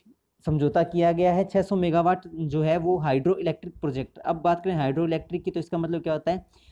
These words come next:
हाइड्रो का मतलब होता है वाटर और इलेक्ट्रिक का मतलब होता है इलेक्ट्रिसिटी। ठीक है, तो वाटर और इलेक्ट्रिसिटी यानी कि वाटर से जो इलेक्ट्रिसिटी का उत्पादन होता है, उसके लिए जो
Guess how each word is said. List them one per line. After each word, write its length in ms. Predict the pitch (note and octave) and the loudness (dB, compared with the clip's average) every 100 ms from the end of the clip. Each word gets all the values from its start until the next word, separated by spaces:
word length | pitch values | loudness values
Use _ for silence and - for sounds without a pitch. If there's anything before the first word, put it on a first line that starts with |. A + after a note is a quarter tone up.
| - | -4
हाइड्रो 260 | D3+ D3+ F3+ | 2 4 4
का 60 | G3 | 4
मतलब 140 | F#3 | 2
होता 160 | F3+ G3+ | 2 2
है 60 | |
वाटर 340 | D3 D3 D3 F#3+ | 2 2 2 0
और 220 | - E3+ | 0 -2
इलेक्ट्रिक 540 | E3+ - D#3+ D#3+ F3 | -4 -4 -4 -2 -2
का 60 | F3+ | 0
मतलब 180 | E3 D3 | 0 -2
होता 160 | D3 | -2
है 60 | F3 | -2
इलेक्ट्रिसिटी। 540 | D3 A2+ A#2+ A#2+ B2+ | -2 -4 -10 -10 -12
ठीक 240 | A#2+ F3 F3 | -10 -6 -4
है, 140 | C3+ - _ _ - | -6 -10 _ _ -2
तो 100 | E3 | 2
वाटर 260 | D3 F3+ G#3+ | 4 4 4
और 120 | G3+ | 4
इलेक्ट्रिसिटी 500 | F#3+ E3+ D#3+ D#3 D#3 | 4 2 -2 -4 0
यानी 240 | E3 F3 | 2 2
कि 100 | F#3 | 2
वाटर 320 | F#3+ D#3 E3 F#3+ | 2 2 2 0
से 160 | G3+ | 0
जो 120 | F3+ | 2
इलेक्ट्रिसिटी 520 | F3 D#3+ E3+ E3 D#3+ E3 | 0 0 -4 -6 -4 0
का 100 | D#3 | 0
उत्पादन 380 | D3 D3 E3 | 2 2 2
होता 240 | E3+ D#3 E3+ | 0 0 2
है, 260 | F#3+ G#3+ _ _ _ _ _ | 0 -4 _ _ _ _ _
उसके 460 | G3 - A3 A3 - - | -4 -2 2 2 0 -2
लिए 460 | D3+ E3 F#3 C#3 | 0 4 4 2
जो 560 | B2+ B2+ F#3+ G#3 G#3 | -2 0 2 2 -2